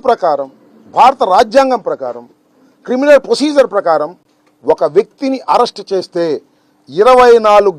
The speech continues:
గంటల లోపల కోర్టులో పెట్టాలి. నాలుగైదు రోజులు కోర్టులో పెట్టలేదండి. పెట్టకపోతే పెట్టకపోయారు పో. ఆ మహిళను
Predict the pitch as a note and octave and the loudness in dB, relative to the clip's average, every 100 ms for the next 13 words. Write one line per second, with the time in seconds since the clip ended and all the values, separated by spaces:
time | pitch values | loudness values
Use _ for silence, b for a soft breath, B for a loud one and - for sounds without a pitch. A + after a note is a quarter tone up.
0 | C3 A3 B3 B3+ B3 F3+ D#3 F3+ F#3+ F3+ | -6 -6 -2 2 2 2 0 2 2 2
1 | E3+ G#3 G3 - _ _ _ _ _ _ | 4 4 4 2 _ _ _ _ _ _
2 | E3 D#3+ B2+ F2 D#2+ C#2+ _ _ _ _ | -8 -6 -8 -10 -14 -20 _ _ _ _
3 | _ _ _ _ _ _ C3+ E3 D#3+ D3+ | _ _ _ _ _ _ -4 -2 -2 -6
4 | D#3+ G#3 D#3+ C3 D3+ C3+ B2+ G#2+ G2 F2+ | -6 -8 -10 -12 -12 -12 -14 -20 -20 -20
5 | _ _ _ _ _ C3 C3 C#3 C#3 C3+ | _ _ _ _ _ -8 -6 -6 -8 -6
6 | B2+ A2+ A#2 G#2 A2+ F#2+ _ _ _ _ | -8 -8 -14 -14 -14 -14 _ _ _ _
7 | _ _ _ - G#2+ G#2 G#2+ F3 F#3+ | _ _ _ -14 -14 -10 -8 -6 -6